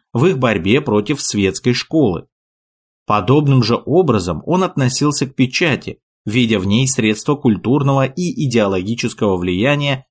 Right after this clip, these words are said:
и воспитания масс. Высказывания папы по вопросам о христианской ответственности журналистов, об использовании всех возможностей, содержащихся в печати,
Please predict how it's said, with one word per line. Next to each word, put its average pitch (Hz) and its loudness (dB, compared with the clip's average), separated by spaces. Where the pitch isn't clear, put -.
и 135 2
воспитания 110 0
масс. 123 -2
Высказывания 160 0
папы 147 0
по 127 2
вопросам 117 0
о 107 0
христианской 117 0
ответственности 104 -2
журналистов, 98 -2
об 117 0
использовании 131 2
всех 131 -2
возможностей, 107 0
содержащихся 104 -2
в - -12
печати, - -4